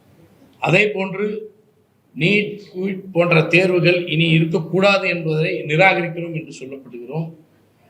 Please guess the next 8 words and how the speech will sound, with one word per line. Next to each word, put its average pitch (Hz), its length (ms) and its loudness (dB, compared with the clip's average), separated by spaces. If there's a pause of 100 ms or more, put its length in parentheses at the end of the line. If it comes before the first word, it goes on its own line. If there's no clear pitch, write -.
(560)
இடஒதுக்கீட்டு 208 760 2
கொள்கையை 185 340 0 (140)
எந்த 196 240 -2
நிலையிலும் 190 500 2 (1300)
பாதிக்கக்கூடாமல், 190 960 2 (1300)
இடஒதுக்கீடு 208 640 2
மட்டுமல்லாமல் 180 640 2 (260)
கல்வி 214 280 2